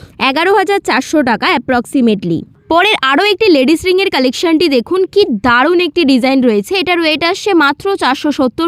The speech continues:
মিলিগ্রাম, আর এটার প্রাইস আসছে পাঁচ হাজার দুশো টাকা অ্যাপ্রক্সিমেটলি। শঙ্খ ডিজাইনের ওপরে এই কালেকশনটি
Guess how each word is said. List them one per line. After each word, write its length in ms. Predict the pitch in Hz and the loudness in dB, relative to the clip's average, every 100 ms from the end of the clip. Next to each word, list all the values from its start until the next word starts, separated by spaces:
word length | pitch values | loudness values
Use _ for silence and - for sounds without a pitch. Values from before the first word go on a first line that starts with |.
| 311 | 0
মিলিগ্রাম, 440 | 254 220 233 233 254 | 0 0 0 0 0
আর 60 | 254 | 0
এটার 180 | 262 294 277 | -2 -2 0
প্রাইস 260 | 247 277 285 | 0 0 0
আসছে 280 | 214 - 247 262 - _ 311 | -2 -2 -2 -2 -4 _ 0
পাঁচ 200 | 320 381 415 | 0 0 0
হাজার 200 | 392 381 277 | 0 0 2
দুশো 200 | 247 302 233 | 2 0 0
টাকা 140 | 277 302 | 0 -2
অ্যাপ্রক্সিমেটলি। 800 | - 247 - 254 226 196 180 - _ _ - | 0 -2 -2 -2 -2 -2 -8 -10 _ _ 0
শঙ্খ 260 | 277 302 359 403 | 2 4 4 4
ডিজাইনের 340 | 381 415 415 415 | 2 2 2 2
ওপরে 200 | 339 262 285 | 0 0 2
এই 80 | 349 339 | 2 2
কালেকশনটি 480 | 285 262 - 254 | 0 0 0 0